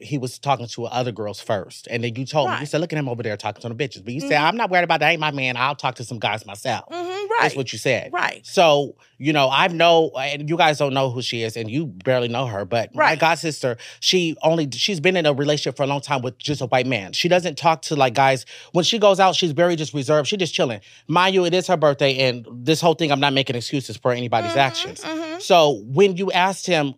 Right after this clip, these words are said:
Speaker 1: what they were talking about, he said that it wasn't like that, is what he said. He said that to me and you, 'cause I was right next to you when you
Speaker 2: It wasn't like that.
Speaker 1: No, when you asked him what they were talking about,
Speaker 2: Mm-hmm.
Speaker 1: and you said, "Was she flirting with you?" He was like, "No, like, we just having a,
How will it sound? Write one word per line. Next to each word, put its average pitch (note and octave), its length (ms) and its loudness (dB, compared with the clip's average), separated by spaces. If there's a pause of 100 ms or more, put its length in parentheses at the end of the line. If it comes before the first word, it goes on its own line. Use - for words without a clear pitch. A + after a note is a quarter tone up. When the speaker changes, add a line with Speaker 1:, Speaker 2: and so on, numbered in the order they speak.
Speaker 1:
what D3 340 0
they F3 80 4
were D3+ 80 4
talking E3+ 320 -2
about, A#2 300 0
he D3 260 -4
said F3 300 2
that C#3+ 240 -2
it D#3+ 100 -2
wasn't C#3 360 0
like D3 260 2
that, A#2 180 0
is A2+ 140 -8
what A#2+ 100 -4
he A2 100 -10
said. A2 240 -2
He C3 80 -2
said C#3 160 -2
that B2 120 -4
to C3+ 80 -6
me C3+ 180 -2
and C#3 160 -4
you, A#2+ 100 -4
'cause B2+ 140 -6
I C3+ 60 2
was B2+ 160 -2
right A#2+ 240 -2
next B2+ 340 -4
to C3 60 -8
you A#2 80 -6
when A2 160 -8
you A2+ 100 -8
Speaker 2:
It - 40 -8
wasn't G3 260 -10
like G#3+ 220 -8
that. D3+ 360 -8
Speaker 1:
No, E3+ 140 6
when D3 160 0
you D#3+ 140 0
asked D#3 340 2
him F#3+ 260 -2
what D#3 180 -2
they C3+ 180 2
were D3+ 100 2
talking D#3 360 0
about, F#3+ 320 0
Speaker 2:
Mm-hmm. F3+ 280 -8
Speaker 1:
and D#3 100 2
you E3 80 2
said, D#3+ 260 2
"Was C#3+ 120 0
she E3+ 120 -4
flirting E3+ 280 2
with F3 140 -4
you?" G#3 80 0
He F3+ 100 0
was D#3 160 -2
like, D3+ 180 2
"No, E3+ 140 -2
like, D#3+ 180 4
we E3+ 60 2
just F3 160 -2
having E3 200 2
a, D3+ 120 -2